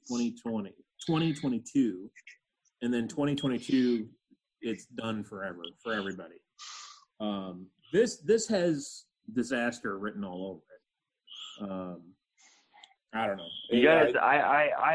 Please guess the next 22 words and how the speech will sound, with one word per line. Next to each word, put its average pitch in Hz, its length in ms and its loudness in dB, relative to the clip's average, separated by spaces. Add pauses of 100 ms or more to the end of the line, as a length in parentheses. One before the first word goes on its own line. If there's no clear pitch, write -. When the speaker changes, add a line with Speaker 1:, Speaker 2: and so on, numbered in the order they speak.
(100)
Speaker 2:
I, 143 100 4
I 156 40 2
hadn't 151 260 0
even 120 260 0
thought 127 180 6
about 98 280 2
Chrome 113 280 0 (120)
Sign 110 260 2
Builder, 92 480 0 (100)
and, 113 140 0 (280)
and 120 300 2
then 139 160 6
I 123 120 6
hadn't 120 260 4
even 107 200 0
thought 110 180 4
about 104 280 4
the 101 80 0
recovery 98 600 2
thing 95 200 0
for 90 120 0
Windows. 85 500 2